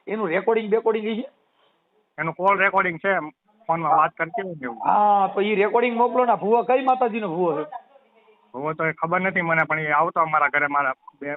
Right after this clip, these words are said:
Speaker 2: મારી ઘરવાળીની મોટી બેન છે ને, એ લઈને આવતી એને.
Speaker 1: હા.
Speaker 2: ઈ ત્રણે સમજી
Speaker 1: આપણે,
Speaker 2: ગયેલા
Speaker 1: આપણે
Speaker 2: હતા.
Speaker 1: કઈ સમાજમાંથી બોલો છો?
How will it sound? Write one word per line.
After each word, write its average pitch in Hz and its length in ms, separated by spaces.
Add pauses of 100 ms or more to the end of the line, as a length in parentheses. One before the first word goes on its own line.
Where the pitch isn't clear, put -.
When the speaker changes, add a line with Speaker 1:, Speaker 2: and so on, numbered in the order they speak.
(100)
Speaker 2:
મારી 135 220
ઘરવાળીની 139 540
મોટી 151 260
બેન 151 180
છે 175 100
ને, 156 100
એ 147 120
લઈને 143 280
આવતી 135 220
એને. - 560
Speaker 1:
હા. 226 400 (1800)
Speaker 2:
ઈ 131 100
ત્રણે 151 280
સમજી 139 140
Speaker 1:
આપણે, 180 260
Speaker 2:
ગયેલા 175 140
Speaker 1:
આપણે 233 200
Speaker 2:
હતા. 254 140
Speaker 1:
કઈ 254 80
સમાજમાંથી 240 480
બોલો 190 260
છો? 160 160